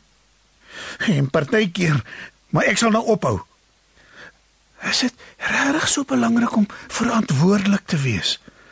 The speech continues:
O ja, jy is te klein om vir jouself te sorg. Jou ouers moet vir jou kos en klere en 'n huis gee om in te bly. As jy ongehoorsaam is, is jy negatief en ondankbaar. O,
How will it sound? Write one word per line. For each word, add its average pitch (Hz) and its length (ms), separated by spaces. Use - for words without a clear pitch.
O 135 220
ja, 202 540
jy 302 240
is 302 120
te 240 100
klein 135 340
om 123 80
vir 113 120
jouself 98 400
te - 100
sorg. - 460
Jou - 240
ouers 196 320
moet 135 160
vir - 140
jou 78 180
kos - 460
en 185 260
klere 220 380
en 110 180
'n 85 240
huis 196 200
gee 170 220
om 151 120
in 135 100
te 127 100
bly. 101 440
As 87 140
jy 131 140
ongehoorsaam 160 840
is, - 240
is - 160
jy 85 180
negatief 127 720
en - 180
ondankbaar. 92 1000
O, - 240